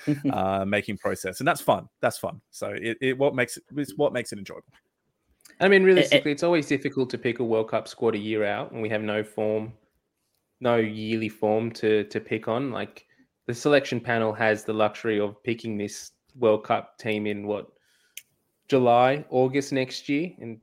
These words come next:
Speaker 3: starting to really get a good picture of who they're, they're focusing on, and then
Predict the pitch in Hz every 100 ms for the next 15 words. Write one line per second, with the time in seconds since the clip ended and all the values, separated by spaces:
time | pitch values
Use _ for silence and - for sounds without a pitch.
0 | - - 120 110 110 110 110 104 104 104
1 | 101 113 101 - 113 - 107 107 110 107
2 | 104 104 104 107 107 - 107 104 - 107
3 | 104 104 104 104 101